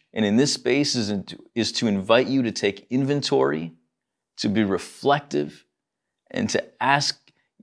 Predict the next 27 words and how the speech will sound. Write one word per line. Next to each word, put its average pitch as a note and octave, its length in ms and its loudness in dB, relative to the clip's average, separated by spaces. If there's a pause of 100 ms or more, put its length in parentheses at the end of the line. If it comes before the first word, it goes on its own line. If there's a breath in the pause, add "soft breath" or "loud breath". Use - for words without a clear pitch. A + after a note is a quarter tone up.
(180)
God C3+ 420 6
to G#2 100 0
help C#3 360 -2
you A#2 300 4
become A#2+ 460 0
as - 180 -6
self-aware B2 720 2
as G#2 280 0
you G2+ 80 -4
can G2+ 260 -2
and F#2+ 160 -8
ask, G2 440 -2
"God, C#3+ 500 2 (400)
what D3+ 380 4
needs C3+ 440 -2
rebuilding G#2 1000 0
or C#3+ 260 -2
building A#2+ 720 0
in D3+ 280 0
me F3 320 -4 (540)
or A2+ 260 4
around G2 400 0
me?" G2 320 -10 (1080)
And B2 140 6
as D#3+ 240 8
you E3+ 80 4
do, E3 300 2